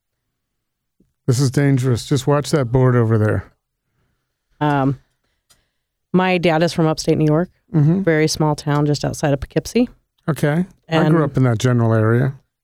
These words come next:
Speaker 2: And, um, do you know Wappingers Falls?
Speaker 1: Yeah.
Speaker 2: That's where my dad, that's where my dad grew up.
Speaker 1: Oh, cool.
Speaker 2: Yeah. And my mom is from Rhode Island, or Long Island.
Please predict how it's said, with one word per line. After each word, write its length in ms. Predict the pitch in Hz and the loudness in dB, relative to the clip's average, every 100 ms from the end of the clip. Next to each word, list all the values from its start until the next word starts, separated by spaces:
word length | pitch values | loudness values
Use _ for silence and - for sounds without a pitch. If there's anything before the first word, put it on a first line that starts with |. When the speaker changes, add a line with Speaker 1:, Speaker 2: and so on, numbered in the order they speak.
| _ - | _ -2
Speaker 2:
And, 340 | 156 151 147 | 0 2 0
um, 400 | 147 139 135 131 - | 0 0 0 -2 -2
do 60 | 151 | 0
you 40 | |
know 140 | 147 | 2
Wappingers 520 | 139 143 165 151 147 - | 2 0 0 0 -2 -2
Falls? 480 | 160 165 202 214 | -2 0 -2 -2
Speaker 1:
Yeah. 220 | 180 226 143 - _ _ _ _ | 0 0 0 -8 _ _ _ _
Speaker 2:
That's 240 | 143 143 - | -6 -6 -4
where 120 | 160 | -2
my 180 | 160 156 | 0 -2
dad, 360 | 156 165 170 - _ _ _ _ _ | -2 -2 -2 -8 _ _ _ _ _
that's 200 | 160 - | -8 -2
where 80 | 175 | 0
my 160 | 175 | 0
dad 220 | 165 170 165 | 0 -4 -4
grew 200 | 175 196 | -8 -8
up. 160 | 196 - | -8 -2
Speaker 1:
Oh, 100 | 165 | -2
cool. 400 | - 220 160 123 - _ | 0 -4 -2 -8 -14 _
Speaker 2:
Yeah. 320 | 175 160 139 - _ | -6 -6 -12 -18 _
And 500 | 151 151 151 147 147 | 0 2 2 2 2
my 140 | 147 | 2
mom 300 | 143 147 147 | 2 2 2
is 160 | 147 143 | 0 -2
from 480 | - 139 139 143 135 _ _ _ _ | -4 -2 0 -2 -4 _ _ _ _
Rhode 100 | 147 | -2
Island, 300 | 160 180 139 - - | 0 -4 -8 -16 -4
or 100 | 160 | 0
Long 240 | 143 165 | 2 2
Island. 360 | 147 139 131 - | 0 -2 -6 -14